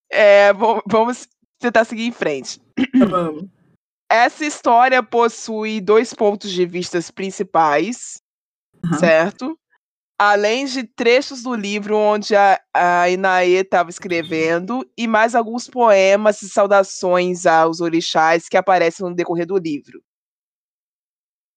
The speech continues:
Speaker 1: Ou seja, s-, é, eu não sei se isso é algo comum teu, que é de misturar vários tipos de narrativas em um local só,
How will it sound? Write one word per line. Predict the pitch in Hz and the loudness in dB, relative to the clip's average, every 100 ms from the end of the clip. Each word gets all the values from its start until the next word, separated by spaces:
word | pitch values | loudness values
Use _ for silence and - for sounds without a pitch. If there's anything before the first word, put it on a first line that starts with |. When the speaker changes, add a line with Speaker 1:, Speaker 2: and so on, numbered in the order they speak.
| _ _ _ - | _ _ _ 2
Speaker 1:
Ou | 240 311 | 2 4
seja, | 330 - 233 196 190 | 0 2 4 4 2
s-, | 180 - _ _ _ _ - | 2 -8 _ _ _ _ 0
é, | 196 190 180 180 175 175 175 175 - - 196 185 | 4 6 6 4 6 6 4 0 -8 -6 -6 0
eu | 226 | 2
não | 311 330 | 4 0
sei | - 277 | 0 -2
se | 285 - | -2 -8
isso | - | 0
é | 240 | 4
algo | 220 202 208 | 6 4 0
comum | - 214 202 202 202 - | 0 0 0 -6 -8 -2
teu, | 196 180 190 254 240 | 2 4 4 0 -6
que | - | 0
é | 180 | 0
de | 175 170 180 | 0 -4 -6
misturar | 175 185 - 175 165 | -6 -6 -2 2 2
vários | 165 170 196 202 - - - | 2 0 0 -2 -8 -14 -10
tipos | 190 180 170 | -10 -10 -6
de | |
narrativas | 170 165 165 - 175 165 160 | -2 0 0 -2 -4 -2 -2
em | 160 | -4
um | 160 | -4
local | 160 151 151 | 0 0 -2
só, | - 151 156 185 | -4 -2 2 2